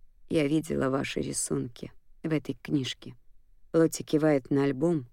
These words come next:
так и валяющийся на полу. "Вы ведь не закончили ее рисовать, да?" "Не закончила", еле слышно отвечает Дора.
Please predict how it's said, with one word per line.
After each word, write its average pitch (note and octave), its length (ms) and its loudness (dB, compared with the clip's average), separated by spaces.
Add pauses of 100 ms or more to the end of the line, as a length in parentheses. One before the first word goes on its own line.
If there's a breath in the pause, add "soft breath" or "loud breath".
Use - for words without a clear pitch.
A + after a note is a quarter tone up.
(160)
так D3+ 240 0
и - 20 0
валяющийся C#3 760 0
на C3 100 0
полу. B2 380 -8 (640)
"Вы D#3 200 6
ведь - 440 -2
не D#3+ 140 4
закончили D3 600 0
ее C#3+ 180 0
рисовать, D#3 600 -4 (120)
да?" C#3+ 240 -2 (540)
"Не F3+ 160 2
закончила", C#3+ 640 -4 (340)
еле C#3+ 300 0
слышно D#3 380 0
отвечает C3+ 440 -2
Дора. B2 320 -6